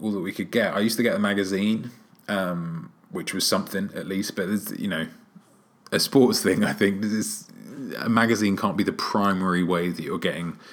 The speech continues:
um, your fix, uh, of a sport. Um, hearing descriptions of stuff going on is not quite as exciting, um, as watching it going on. So, um, uh, yeah, uh, basketball few,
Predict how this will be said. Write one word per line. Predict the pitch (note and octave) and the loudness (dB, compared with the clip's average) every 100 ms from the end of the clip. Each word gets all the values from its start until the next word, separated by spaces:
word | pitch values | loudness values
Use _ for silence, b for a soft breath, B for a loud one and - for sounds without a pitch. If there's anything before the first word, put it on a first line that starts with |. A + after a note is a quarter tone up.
| B B | B B
um, | - E2 E2 | -8 -4 -4
your | D#2+ E2+ | -2 -2
fix, | - - D#2+ - - - B B B | -2 0 -2 0 -4 -4 B B B
uh, | F2+ | -10
of | - E2+ | -4 -2
a | E2+ | 0
sport. | - - F#2+ D#2+ D#2+ - - - - | 0 2 2 4 2 -2 -12 -12 -14
Um, | - E2+ E2+ - | -10 -6 -6 -4
hearing | F#2+ F#2 F2+ | -2 0 0
descriptions | - - B2 - - F2+ | 0 4 2 2 -2 0
of | F2 | 0
stuff | - F2 - | 0 0 0
going | - F2+ F2 | -4 -4 -2
on | F2 E2 | -4 -4
is | - | -2
not | G2+ - | -4 -4
quite | - - A#2 C#3 C3 C3 | -8 -8 0 2 2 0
as | G2 | 0
exciting, | - - F#2+ E2 - E2 - B B B - | 0 -2 -2 -2 -6 -8 -8 B B B -4
um, | F#2+ F2+ | 0 0
as | F2+ | 2
watching | F#2+ - F2 | 0 0 -6
it | D#2 | -6
going | E2 E2 | -6 -6
on. | E2 E2 | -6 -4
So, | - F2+ F2+ F2 - | -2 2 2 0 -2
um, | F#2+ F#2 F#2+ F#2+ - _ _ _ _ _ _ _ _ - B B B B - | -2 0 -2 -4 -8 _ _ _ _ _ _ _ _ -10 B B B B -2
uh, | G#2 G2 F#2+ E2 - | 2 4 2 -2 -2
yeah, | A#2+ C3+ - - D#2 - | 4 4 4 -2 -4 0
uh, | G#2 | 0
basketball | G2+ B2 A#2+ - A2 G#2+ | 2 4 4 4 2 2
few, | A#2 A2 | 2 0